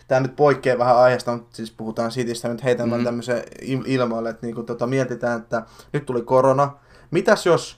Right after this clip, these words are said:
Speaker 1: olisi City saanut kahden vuoden bännin tähän päälle uusia? Sitä mit-, olisi jännä nähdä, että miten City rakentaa tän koko jutun alusta. Jos olisi tullut toi U C L-bänni,
Speaker 2: Niin.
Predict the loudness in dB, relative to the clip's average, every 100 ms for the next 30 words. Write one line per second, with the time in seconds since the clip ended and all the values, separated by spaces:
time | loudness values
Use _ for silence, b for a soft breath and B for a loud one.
0 | b b -2 0 -2 -4 -2 -2 0 2
1 | 4 4 2 0 4 6 6 0 -6 -8
2 | -6 0 2 2 0 -4 -6 -4 -6 -6
3 | -6 -8 -6 -2 -2 0 2 2 2 -2
4 | -2 -4 -6 -4 -2 -2 -6 -4 -6 0
5 | 0 0 -4 -4 -8 -6 -10 -6 -4 -2
6 | -4 -8 -6 -4 -2 -2 0 0 -2 -10
7 | -12 -4 -2 -2 -4 -4 -4 -2 0 0
8 | 4 4 4 2 2 2 0